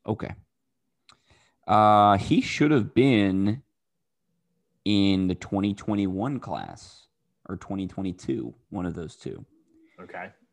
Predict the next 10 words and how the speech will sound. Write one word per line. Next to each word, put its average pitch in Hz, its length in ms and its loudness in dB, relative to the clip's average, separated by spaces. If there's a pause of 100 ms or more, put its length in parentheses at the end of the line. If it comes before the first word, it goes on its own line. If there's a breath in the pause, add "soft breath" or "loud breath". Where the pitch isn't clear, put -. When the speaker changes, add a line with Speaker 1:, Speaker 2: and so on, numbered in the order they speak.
(180)
Speaker 1:
Did 87 280 -2
David 123 340 2
Ross 87 440 -4
not 85 160 -10
get 80 120 -8
a 78 60 -10
nod? 64 400 -10 (500)
Speaker 2:
No. 208 140 -14 (1400)
Speaker 1:
Fuck 135 340 -2
that. 71 420 -4